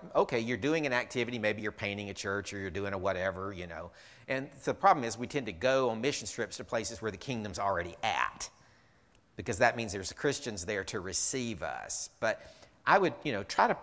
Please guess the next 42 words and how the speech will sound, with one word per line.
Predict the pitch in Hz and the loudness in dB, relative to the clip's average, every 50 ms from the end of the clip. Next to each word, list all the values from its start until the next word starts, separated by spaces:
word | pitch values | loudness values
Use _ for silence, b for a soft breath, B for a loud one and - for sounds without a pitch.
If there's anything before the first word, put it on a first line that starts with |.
| - - | 2 6
find | - 151 147 147 | 8 8 8 6
a | 139 | 4
place | - - 131 113 110 - - | 2 2 2 2 2 0 -2
where | 120 | -2
maybe | 110 113 117 120 117 | 0 0 0 0 0
the | 92 104 | -2 -4
church | - - - 113 110 - - | -4 -2 -2 -2 -2 -2 -4
is | 107 92 113 | -4 -4 -4
either | 113 92 104 101 | -4 -4 -4 -2
not | 101 107 107 107 104 - | 0 0 2 2 0 2
at | 101 104 104 104 101 | 2 2 4 4 4
or | 98 101 101 | 2 0 0
it's | 98 - - - - - | -2 -4 -6 -6 -6 -6
in, | 110 104 98 | -8 -8 -6
it's | 92 - - - 117 101 - - - | -6 -6 -6 -6 -6 -8 -8 -6 -4
not | 113 104 98 95 - | -4 -4 -4 -6 -6
in | 104 95 92 98 92 90 | -8 -8 -8 -8 -6 -4
mass. | 95 95 92 78 64 58 - - - - - b b b b | -4 -2 0 0 -2 -2 -4 -6 -8 -8 -10 b b b b
So | b - 127 107 | b -6 -6 -6
go | 98 92 139 147 170 | -2 0 2 2 2
to | 165 | 2
one | 156 147 | 0 -2
of | 127 101 | -2 -4
those | 104 - | -6 -8
places. | - 101 87 85 82 82 - | -8 -10 -10 -10 -12 -10 -6
Ask | - 135 165 - - - - - | -2 0 0 0 -2 -6 -4 -2
what | 156 156 156 | 0 2 2
it | 151 120 | 2 0
would | 120 113 113 | -4 -4 -4
look | 113 113 107 - | -6 -6 -4 -4
like | 107 104 95 90 87 | -4 -4 -4 -6 -8
to | - 117 98 | -12 -12 -10
live | 92 92 90 87 85 - - | -10 -10 -12 -12 -14 -16 -18
there, | - - 69 - - - - b b b b b b b b b _ _ _ _ _ _ _ _ _ _ _ _ _ _ _ _ _ _ | -18 -18 -16 -18 -18 -20 -20 b b b b b b b b b _ _ _ _ _ _ _ _ _ _ _ _ _ _ _ _ _ _
short | - - - 127 117 - | -6 0 2 2 2 2
term. | - - 98 80 78 80 85 95 | 0 -6 -6 -6 -6 -6 2 6
Then | 214 277 311 262 214 208 220 190 185 - - - | 6 8 8 8 6 6 2 -2 -8 -12 -6 -2
maybe | 190 285 440 440 403 247 | 2 4 4 6 4 4
go | - 208 190 | 4 4 4
for | 170 - 175 143 120 | 4 2 2 2 2
a | 104 | 2
year. | 92 87 80 82 80 73 60 | 0 -2 -4 -4 -4 -6 -8